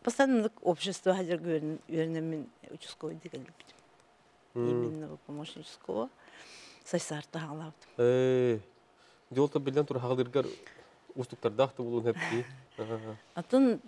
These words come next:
Speaker 1: миха тох бастыкы тугум старший участковый Николай Романович дигәндә.
Speaker 2: Мгм.
Speaker 1: Тугум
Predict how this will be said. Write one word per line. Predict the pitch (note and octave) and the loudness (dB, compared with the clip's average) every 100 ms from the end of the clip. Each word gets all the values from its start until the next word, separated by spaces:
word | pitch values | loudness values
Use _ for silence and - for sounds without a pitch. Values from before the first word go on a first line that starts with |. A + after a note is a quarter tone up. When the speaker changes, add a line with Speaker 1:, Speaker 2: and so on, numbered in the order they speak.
| - | -6
Speaker 1:
миха | F3+ F3+ G#3+ A3 G3+ | -2 2 6 6 4
тох | - G3 - E3+ D#3+ - - - - - - - - - - A#2+ | 0 -2 -4 -12 -16 -16 -20 -18 -20 -20 -20 -20 -20 -20 -20 -8
бастыкы | E3+ E3+ - - G3 F3+ E3 D#3 F3+ - - - F3 | -4 -4 -6 2 4 4 4 0 -12 -20 -20 -20 -14
тугум | - E3 E3 D#3+ | -10 -8 -8 -8
старший | - D#3+ - E3 | -2 -2 -4 -14
участковый | - - G#3 G#3+ A#3 - - | -16 -10 -6 -6 -8 -12 -18
Николай | E3 - E3 | -14 -8 -6
Романович | F3+ F#3 F#3 F#3 - - | -6 -6 -8 -10 -12 -12
дигәндә. | F3+ F#3 C#4+ - | -12 -10 -12 -8
Speaker 2:
Мгм. | C3 A#2+ C3 - - - - - - _ _ _ _ _ _ | -4 0 0 -4 -16 -20 -20 -20 -20 _ _ _ _ _ _
Speaker 1:
Тугум | D#3 D#3+ D3+ D#3 | -4 -2 -2 -4